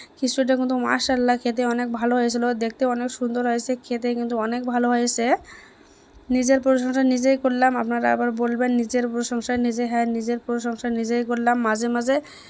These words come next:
নিজের প্রশংসা নিজেই করতে হয়। তা অন্যের উপর নির্ভরশীল হয়ে থাকবেন কেন? নিজের প্রশংসা নিজেই করবেন, কারণ আপনি রান্না করছেন কষ্ট করে, আপনি তো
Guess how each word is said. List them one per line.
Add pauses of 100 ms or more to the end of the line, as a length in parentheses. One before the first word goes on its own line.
(280)
নিজের
প্রশংসা
নিজেই
করতে
হয়। (920)
তা
অন্যের
উপর
নির্ভরশীল
হয়ে
থাকবেন
কেন?
নিজের
প্রশংসা
নিজেই
করবেন, (680)
কারণ
আপনি
রান্না
করছেন
কষ্ট
করে,
আপনি
তো